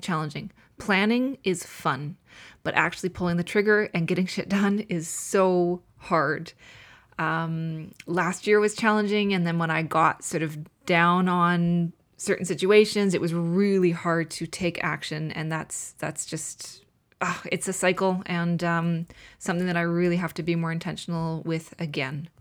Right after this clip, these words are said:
So the next section, so that's the what works, what could you do better section. Then you move on to a new section that I love because it's so important.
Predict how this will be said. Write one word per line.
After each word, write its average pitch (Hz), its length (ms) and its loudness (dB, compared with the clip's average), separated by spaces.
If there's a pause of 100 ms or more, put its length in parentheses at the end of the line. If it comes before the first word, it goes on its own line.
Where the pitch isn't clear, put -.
(880)
So 151 400 -2
the 185 80 -2
next 202 340 0
section, - 720 -2
so - 120 -6
that's 175 360 0
the 165 340 0 (100)
what 175 380 0
works, 185 720 -2
what 165 260 -2
could 170 120 -4
you 180 100 0
do 175 120 0
better 165 280 0
section. 165 640 -6
Then 170 440 0
you 170 80 0
move 170 300 0
on 165 280 -2
to 165 600 -4 (200)
a 160 80 -4
new 175 200 2
section 170 400 -4
that 165 220 -4
I 160 360 -4 (100)
love 165 640 -2
because 170 240 -4
it's - 160 -4
so 160 180 -4
important. 170 640 -4